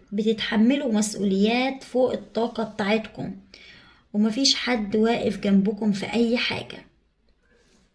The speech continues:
قررتوا ان انتوا تشتغلوا في وضع معين للأفضل، وفي تحقيق لش-، اشياء جديدة انتوا قدامكم.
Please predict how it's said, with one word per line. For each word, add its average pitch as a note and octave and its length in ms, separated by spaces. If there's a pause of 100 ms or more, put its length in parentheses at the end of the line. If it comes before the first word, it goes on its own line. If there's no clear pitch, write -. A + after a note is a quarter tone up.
(440)
قررتوا G#3 560
ان G3 100
انتوا G#3 260
تشتغلوا A3+ 640 (420)
في - 180
وضع G#3+ 380
معين A3 600
للأفضل، - 560 (640)
وفي A3 240
تحقيق A#3 840 (120)
لش-، G#3 320
اشياء G#3+ 840
جديدة B3 640
انتوا C4 360
قدامكم. G#3+ 640